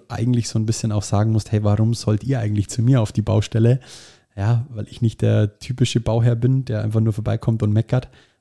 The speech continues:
sondern mit mir kann man sich auch mal an die Biertischgarnitur hocken, guten Kaffee trinken und vielleicht mal einen Paulaner Spezi, äh, sich gönnen nach Feierabend. Das finde ich,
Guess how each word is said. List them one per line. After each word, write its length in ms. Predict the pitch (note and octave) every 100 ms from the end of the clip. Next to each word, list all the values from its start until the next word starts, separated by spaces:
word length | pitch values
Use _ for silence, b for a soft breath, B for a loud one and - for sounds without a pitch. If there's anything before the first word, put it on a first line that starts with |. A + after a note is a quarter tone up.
| _
sondern 380 | - A2 A2 G#2+
mit 160 | G#2
mir 120 | A2
kann 160 | - A2
man 120 | G#2+
sich 180 | G#2 G#2+
auch 120 | A2
mal 320 | G#2+ G#2+ G#2 b b b b _
an 140 | A2
die 80 | A2
Biertischgarnitur 760 | A2+ A#2 A2 - G#2+ G#2 A#2 G#2+
hocken, 300 | G2+ A2 G#2
guten 240 | A2+ A2
Kaffee 260 | A2+ G#2+ G#2+
trinken 540 | A2 A2 - A2+ A2 -
und 160 | A2
vielleicht 280 | - A2 G#2
mal 100 | G#2
einen 80 | G#2
Paulaner 420 | G#2 G2+ G2+ A2
Spezi, 580 | - - A2+ - A2 A2+ b b b b _
äh, 260 | G#2+ G#2+ G#2+ - _ _ _ _ _
sich 300 | - - - -
gönnen 320 | A2 B2 A#2+
nach 200 | G#2+ G#2
Feierabend. 680 | - G#2 A2 G#2+ A2 A2+
Das 140 | G#2 -
finde 240 | B2 A#2
ich, 180 | A2